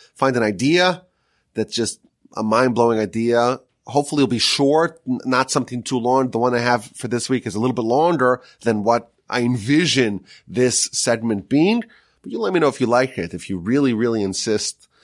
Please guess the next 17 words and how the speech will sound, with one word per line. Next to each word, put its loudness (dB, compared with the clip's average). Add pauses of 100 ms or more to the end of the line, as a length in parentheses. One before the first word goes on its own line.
(200)
on 0 (440)
continuing 0
the 2
A 2
and -2
Q. -2 (440)
Convince 0
me, -2
persuade 0
me. -6
My -8
email -2
address -6
is -6
rabbi -2
wolbe -4
at -2